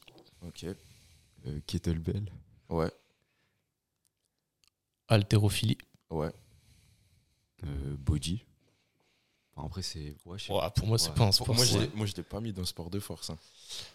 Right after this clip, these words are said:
Speaker 2: Bah, euh... Statique.
Speaker 1: Quand tu dis statique, c'est, euh... c'est quoi ? C'est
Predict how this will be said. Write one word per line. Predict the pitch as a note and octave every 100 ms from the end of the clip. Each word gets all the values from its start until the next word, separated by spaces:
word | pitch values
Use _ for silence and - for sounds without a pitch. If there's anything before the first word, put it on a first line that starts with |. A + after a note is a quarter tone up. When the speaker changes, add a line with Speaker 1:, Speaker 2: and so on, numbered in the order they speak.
| _
Speaker 2:
Bah, | E2+ D#2 D2+ D2
euh... | D2 D2 D2 C#2+ C#2+ C#2+ C#2+ - - - - - _ _ _ _ _ _ _ _ _ _ _ _
Statique. | - D2 C#2+ D#2 - - _ _ _ _ _ _ _ _
Speaker 1:
Quand | G2+
tu | -
dis | F#2+
statique, | F2+ G2 - F#2+
c'est, | - F#2
euh... | F2+ F2+ F2 F2 F2+ F2 E2+
c'est | - F2
quoi ? | F2+
C'est | F2 E2+ E2 E2 E2 E2+ E2+